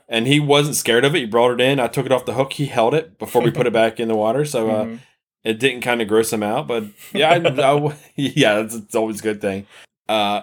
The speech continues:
Speaker 1: and I was just surprised on how just relaxing it was, sitting back and just kinda doing my own thing and
Speaker 2: Yeah.
Speaker 1: having a good old time with it. But now that I have my own rod when I go out with them, I think I need to get a fishing license.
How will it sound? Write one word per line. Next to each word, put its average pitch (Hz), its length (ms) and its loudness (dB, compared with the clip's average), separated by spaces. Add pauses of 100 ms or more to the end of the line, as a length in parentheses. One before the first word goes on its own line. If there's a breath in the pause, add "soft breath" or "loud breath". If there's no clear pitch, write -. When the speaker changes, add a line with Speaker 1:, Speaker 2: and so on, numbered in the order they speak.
Speaker 1:
and 135 160 -2
I 160 160 2
was 220 480 0
just 139 220 -4
surprised 143 540 0
on 117 100 -2
how 117 320 0
just 107 260 -8
relaxing 104 640 0
it 90 60 -4
was, 85 180 -6
sitting 139 220 -4
back 117 320 -2
and 110 80 -4
just 104 120 -6
kinda 110 200 -2
doing 107 320 -2
my 104 140 -2
own 104 140 -4
thing 104 300 -2
and 92 200 -6 (100)
Speaker 2:
Yeah. 90 320 -4
Speaker 1:
having 110 180 2
a 104 60 -4
good 104 100 0
old 98 140 0
time 110 280 -2
with 92 140 -4
it. 95 180 -10
But 117 160 0
now 131 220 2
that 131 140 4
I 117 100 6
have 113 300 0
my 110 160 2
own 117 120 2
rod 104 200 4
when 98 100 0
I 95 60 0
go 95 180 0
out 113 180 4
with 104 140 -6
them, 90 240 -10
I 101 120 -6
think 110 220 -6
I 107 120 0
need 104 220 -4
to 101 60 -8
get 98 140 -2
a 92 60 -6
fishing 98 340 -4
license. 95 640 -4